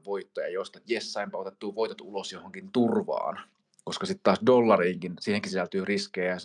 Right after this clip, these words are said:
stablecoiniin sisältyy riskejä, niinku teknisiä älysopimusriskejä, että sä tavallaan niinku siirrät vaan posit-, sulla on positio niinku sta-, jossain kryptovaluutassa, niin nyt sä päätätkin ostaa sille kryptovaluutalle dollareita, ja se sun positio on dollareissa. Niin tää on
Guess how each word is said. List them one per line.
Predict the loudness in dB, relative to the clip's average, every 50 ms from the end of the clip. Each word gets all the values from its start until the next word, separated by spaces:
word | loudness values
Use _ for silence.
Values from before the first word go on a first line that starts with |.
| -12 _ _ _ _ _ _ _
stablecoiniin | -2 2 2 2 2 2 -2 -4 -6 -8 -8 -8 -8
sisältyy | -6 -4 -4 -4 -4 -2
riskejä, | -2 -2 -4 -2 -4 -4 -4
niinku | -4 -4 -6 -6 -6 -8 -12 -16 -18 -16 -16 -16 -16 -18 -18 -2 _
teknisiä | 2 2 2 2 -2 -2 0 2 2 4 4
älysopimusriskejä, | 4 2 2 -2 -6 -6 -10 -8 -8 -6 -6 -4 -6 -6
että | -2
sä | 0
tavallaan | 2 6 6 8 8
niinku | 6 6 6 4 2 2 -2 -10 -12
siirrät | -4 0 4 4 4 4 4 4
vaan | 2 2 4
posit-, | 4 2 4 4 2 0 -2
sulla | -4 -8 -8 -2
on |
positio | 0 0 2 2 0 0 -2 -4
niinku | -4 -6 -12 -12
sta-, | -4 0 0 0 0 0 _
jossain | -2 -2 -2 0 -2 -2 -2 -2 -4 -8 _ _
kryptovaluutassa, | -4 -4 -2 2 4 4 6 4 4 2 -4 -2 -2 -2 -2 -2 -6 -16 -20 -20 -20 -20 -20 _ -10 _
niin | 0
nyt | 2 2 2
sä | 4 4 4 2 0 _ _ _
päätätkin | 4 4 4 4 0 -6 -10 -6 -4
ostaa | -4 -4 -4 -4 -6 -6 -6
sille | -6 -6 -6
kryptovaluutalle | -4 -4 -6 -4 -4 -4 -2 -2 -2 -2 -4 -4 -2 0
dollareita, | 0 0 2 2 2 2 2 2 2 2 2 2
ja | 0
se | 0 -2 -4
sun | -2 -4 -2
positio | -2 -2 -2 -2 -4 -2 -2 -2 -2
on | -2
dollareissa. | -4 -4 -2 0 0 0 0 0 -2 -2 -4 -6 -8 -8 -10 _ _ _ _ _ _ _ _ _ 2
Niin | 4 4 4 6
tää | 6 6 6
on | 6 4